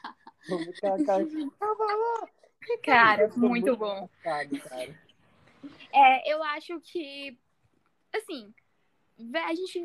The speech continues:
Speaker 2: vinha de Zandvoort, né, que era uma corrida mais, mais monótona, então Monza entregou, assim, eu acho que em triplo de emoção. E eles conseguiram bater, sei lá, depois de uma chicane, se não me engano, e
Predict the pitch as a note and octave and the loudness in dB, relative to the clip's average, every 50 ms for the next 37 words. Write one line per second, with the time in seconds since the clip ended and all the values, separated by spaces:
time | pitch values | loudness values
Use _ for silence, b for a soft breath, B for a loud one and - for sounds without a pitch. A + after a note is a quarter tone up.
0 | D#4+ D4+ D#4 E4 F4+ F4+ E4+ D4+ D#4 E4 E4 D#4 C#4 A3 G#3+ A3+ G#3+ B3+ B3+ A3+ | -10 -8 -8 -6 -6 -6 -6 -6 -6 -8 -8 -8 -8 -8 -10 -8 -8 -8 -8 -6
1 | A3+ A3+ A#3 - - G#3 G#3 G#3+ - A#3+ A3 A3+ - A3 A#3+ A3 G#3 G#3+ G#3+ G#3 | -8 -8 -8 -8 -10 -10 -10 -10 -8 -10 -10 -8 -8 -8 -6 -6 -6 -4 -4 -4
2 | G#3 G#3 G3+ G3+ - - _ - - G3+ G3 G3 G3 F#3+ F#3 F#3 - - - _ | -4 -4 -8 -12 -16 -20 _ -8 -4 -4 -4 -4 -4 -6 -10 -12 -14 -20 -20 _
3 | _ _ _ _ _ _ - G#3+ G#3+ G#3+ G#3 G#3 G#3+ G3+ G#3 A3+ - B3 A#3 A3 | _ _ _ _ _ _ -8 -4 -2 -2 -2 -2 -4 -4 -4 -4 -4 -6 -6 -6
4 | G#3+ G#3+ G#3 _ - G#3+ G#3 G#3 G3+ - _ _ _ _ - A#3 A3+ A3 A3+ A#3 | -6 -8 -8 _ -2 0 0 0 -4 -10 _ _ _ _ -6 -6 -4 -4 -4 -6
5 | B3 A#3+ D#4+ D4+ D#4 D4+ D#4+ C4+ B3+ A3+ B3 B3 C4+ C4 - C#4 B3 C4 C#4 C#4 | -6 -4 -4 -4 -4 -2 -2 -4 -2 -2 -2 -2 -4 -4 -8 -10 -10 -6 -4 -4
6 | C4 C4+ - - - C#4+ E4 _ - C4 A#3+ A3+ - G3 F#3 F3+ G3+ G#3+ _ _ | -4 -4 -6 -8 -10 -10 -10 _ -10 -10 -10 -10 -10 -12 -12 -12 -14 -18 _ _
7 | - - G3+ F#3+ G#3 A3+ G#3+ G3+ G3+ G#3 G#3+ - G3 G3 - B B B B B | -14 -12 -10 -4 0 0 0 0 0 -2 -2 -4 -6 -8 -10 B B B B B
8 | B B B B A#3 A#3+ B3+ B3+ D4+ - E4 E4 E4 C#4+ D4+ D#4 E4 E4+ E4+ E4 | B B B B 2 2 2 2 2 -2 -4 -4 -2 -2 -2 -2 0 2 2 0
9 | D#4+ - E4 D#4 D#4 - D#4+ D#4+ E4 C#4+ B3 A3+ A#3 - - B3 C#4+ D4 C#4 D4+ | 0 0 -2 -6 -6 -6 -6 -4 -2 -2 -4 -4 -8 -12 -12 -12 -10 -10 -10 -10
10 | D4+ D#4 D#4+ - - - - C#4 A3+ - C4+ D4 B3+ - B3 A#3 A3+ A3 A3 G#3+ | -10 -10 -10 -12 -14 -14 -12 -10 -10 -10 -10 -12 -12 -10 -10 -10 -10 -8 -8 -8
11 | G#3+ B3 B3+ B3 b b b b b b b _ - - A3 A3 A#3 A#3 A#3 A#3 | -8 -8 -10 -10 b b b b b b b _ -18 -14 -10 -8 -8 -6 -6 -6
12 | G#3+ | -6